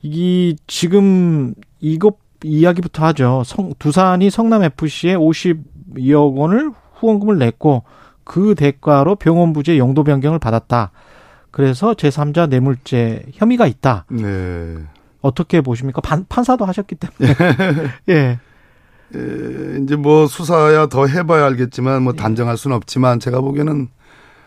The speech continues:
Speaker 2: 아, 이렇게 법리 구성을 하면 별거 아니다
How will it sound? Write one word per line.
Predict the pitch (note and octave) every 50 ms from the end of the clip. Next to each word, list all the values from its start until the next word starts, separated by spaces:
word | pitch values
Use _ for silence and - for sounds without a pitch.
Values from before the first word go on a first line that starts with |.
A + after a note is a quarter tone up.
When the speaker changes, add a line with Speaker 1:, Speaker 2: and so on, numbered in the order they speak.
| _ _ _ -
Speaker 2:
아, | - B2+ B2+
이렇게 | B2+ C3+ C#3 C#3 C#3 -
법리 | A2+ A#2+ C#3 C#3+ D3+ D3
구성을 | C#3 C#3 B2 D3 C#3+ C#3+
하면 | C#3+ C#3+ D#3 D#3+ D3
별거 | - B2+ B2+ C3 D3+
아니다 | C#3+ A#2 A2 G#2+ C3 B2+ G#2+ -